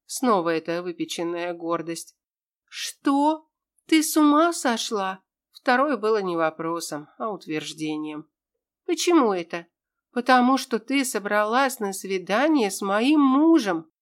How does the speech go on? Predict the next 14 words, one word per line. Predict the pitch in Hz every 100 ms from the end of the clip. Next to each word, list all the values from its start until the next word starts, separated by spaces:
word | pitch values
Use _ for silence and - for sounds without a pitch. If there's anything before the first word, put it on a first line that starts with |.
| _ _ _ _
Вся | - 226
абсурдность | 214 - 226 202 196 196 -
ситуации | 190 214 226 233 - 180 180
никак | 220 226 226 190
не | 165 160
укладывалась | 156 175 180 165 151 151 147
в | 151
голове. | 160 160 160 160 151 151 _ _ _
Моя | 262 254 247
милая | 240 233 226 214
Жизель, | 214 220 202 247 262 254 _ _ _
такой | 254 254 240
нежный | 240 208 208
цветок, | 196 196 196 - 233 254 254